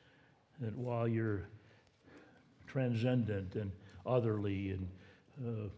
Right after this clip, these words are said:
a billion miles away, you're also here, imminent. And you know the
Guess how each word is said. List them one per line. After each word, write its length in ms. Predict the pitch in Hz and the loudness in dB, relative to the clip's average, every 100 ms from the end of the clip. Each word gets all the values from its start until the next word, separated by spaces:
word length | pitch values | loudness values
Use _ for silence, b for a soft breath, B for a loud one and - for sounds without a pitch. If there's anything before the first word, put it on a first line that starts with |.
| - 131 | -10 -4
a 40 | |
billion 440 | 110 120 131 120 117 | 2 6 8 8 6
miles 440 | 117 117 113 107 | 6 6 6 4
away, 320 | 104 110 107 | 4 4 4
you're 200 | 101 101 | 4 2
also 420 | 110 110 - 107 | 2 0 0 -2
here, 480 | 98 - 117 101 95 - B B B B 127 | -4 -2 0 0 -4 -10 B B B B -2
imminent. 420 | 123 110 104 - - - - - - - B B B - | 2 2 0 -6 -12 -20 -20 -20 -20 -20 B B B -6
And 120 | 117 113 | 2 4
you 80 | |
know 440 | 110 113 113 113 107 | 6 6 8 8 8
the 260 | 104 101 | 4 0